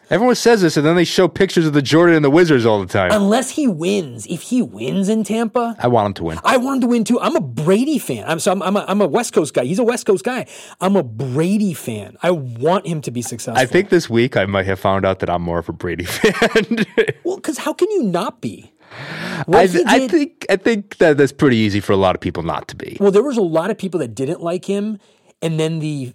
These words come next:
Speaker 2: Falcons Super Bowl happened, and they were like, "Wow." He won a lot of people over with that
Speaker 1: You
Speaker 2: Super
Speaker 1: think
Speaker 2: Bowl.
Speaker 1: so?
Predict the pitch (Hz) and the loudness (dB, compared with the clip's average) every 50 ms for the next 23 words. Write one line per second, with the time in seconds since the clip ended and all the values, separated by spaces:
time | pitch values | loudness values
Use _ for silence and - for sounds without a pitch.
0 | _ _ _ - - - - - 147 139 143 - - 220 208 214 190 - - 226 | _ _ _ -20 -20 -8 -4 -2 0 0 -2 -2 -2 -2 -2 -2 -2 -2 -2 -2
1 | 226 - 233 202 185 220 233 214 202 214 214 226 - 262 262 277 285 - _ _ | -2 -2 -2 -2 0 0 0 0 -2 -2 -4 -4 -6 -6 -6 -6 -8 -12 _ _
2 | _ _ _ _ _ _ - 147 139 131 143 139 131 131 127 120 113 110 107 107 | _ _ _ _ _ _ -10 -6 -4 -2 0 0 0 0 0 -2 -4 -6 -8 -12
3 | - - - _ _ _ _ _ _ _ _ - - 90 87 - - - - _ | -16 -20 -20 _ _ _ _ _ _ _ _ -16 -14 -12 -12 -12 -14 -16 -20 _
4 | _ _ _ _ _ _ _ _ _ _ _ - - 240 254 233 196 190 208 214 | _ _ _ _ _ _ _ _ _ _ _ -4 0 2 4 4 4 4 4 4
5 | 214 214 180 156 147 170 170 170 180 170 - 180 165 - 156 143 143 143 131 127 | 4 4 2 2 2 0 0 0 0 -2 -4 -6 -6 -2 -2 0 2 2 2 0
6 | 127 113 107 - - 143 147 - - - 135 156 190 185 - 240 233 220 - 254 | -2 -4 -4 -4 -4 -4 -4 -4 -2 2 2 4 4 6 4 4 4 4 2 4
7 | 220 208 202 | 4 4 2